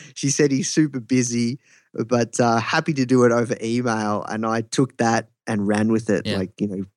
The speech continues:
Speaker 1: sent, sent questions. He worked with his team, got a whole ton of images, put an im-, put together an image for him on the front cover. And,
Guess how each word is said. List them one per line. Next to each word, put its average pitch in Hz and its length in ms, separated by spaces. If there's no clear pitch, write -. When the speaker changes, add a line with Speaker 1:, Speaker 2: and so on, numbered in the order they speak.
Speaker 1:
sent, 127 360
sent 123 220
questions. 135 800
He - 240
worked 123 300
with 117 100
his 113 140
team, 127 320
got 117 120
a 110 40
whole 113 160
ton 113 180
of 110 60
images, 151 520
put - 260
an 120 60
im-, 117 220
put 123 140
together 120 240
an 117 80
image 127 320
for 120 100
him 123 180
on 117 100
the 117 60
front 117 260
cover. 170 420
And, 117 160